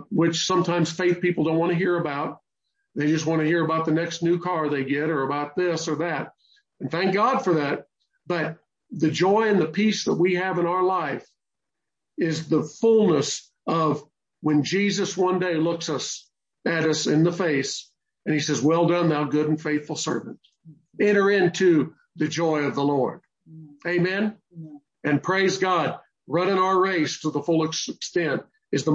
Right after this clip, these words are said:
Speaker 1: most important thing. Okay, so the big question, everybody follows the leader, you know, and I'm not just talking about a lost leader, but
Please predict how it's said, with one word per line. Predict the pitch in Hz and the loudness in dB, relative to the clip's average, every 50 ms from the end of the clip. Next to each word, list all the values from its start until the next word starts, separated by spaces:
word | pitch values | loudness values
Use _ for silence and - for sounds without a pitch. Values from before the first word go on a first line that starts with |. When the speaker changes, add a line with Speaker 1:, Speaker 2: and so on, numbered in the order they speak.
| 147 147 | 4 2
Speaker 1:
most | 147 147 - | 2 0 0
important | 160 143 - 139 139 - - 135 131 - | -2 -2 0 2 0 2 2 0 0 0
thing. | 160 151 170 160 - - _ _ _ _ _ - | 0 0 0 -2 -4 -6 _ _ _ _ _ -2
Okay, | 170 170 165 233 196 147 107 - - - _ _ _ - | 0 0 2 2 0 0 -2 -4 -8 -16 _ _ _ -14
so | - - - 285 269 - - - - - _ _ _ _ _ _ _ _ _ _ _ _ _ - | -10 -2 0 2 2 2 0 -2 -6 -12 _ _ _ _ _ _ _ _ _ _ _ _ _ 0
the | 202 | 2
big | - 233 233 - - | 4 4 2 0 0
question, | - 233 240 226 - - - 143 131 120 - _ _ _ _ _ _ _ _ _ - 247 | 0 0 0 0 -2 -2 0 0 0 0 -2 _ _ _ _ _ _ _ _ _ -2 2
everybody | - - 247 254 196 226 226 220 185 | 2 4 4 2 2 2 2 0 0
follows | - - 214 220 214 208 180 156 143 - - - _ _ - | 0 0 0 0 2 2 2 0 0 -2 -6 -12 _ _ -4
the | 147 170 | -2 0
leader, | 175 190 185 170 131 120 - - _ _ _ _ _ _ _ _ - | 0 0 0 -2 -2 -4 -6 -8 _ _ _ _ _ _ _ _ -6
you | - 156 151 | -4 -2 -2
know, | 147 151 170 | 0 -2 -2
and | 160 147 | -2 0
I'm | 143 147 | 0 0
not | 151 147 147 143 | -2 -2 -4 -4
just | 151 151 - | -6 -6 -4
talking | 165 160 156 151 | -4 -4 -2 -2
about | 143 147 143 139 139 | -2 -2 -2 0 0
a | 151 | 0
lost | 165 170 170 160 160 - | 0 0 -2 -4 -4 -2
leader, | 160 147 151 151 151 151 - _ _ _ _ _ _ _ _ _ | 0 0 0 0 -2 -4 -6 _ _ _ _ _ _ _ _ _
but | - 190 185 180 175 - - | -4 -2 -2 -2 -2 -4 -8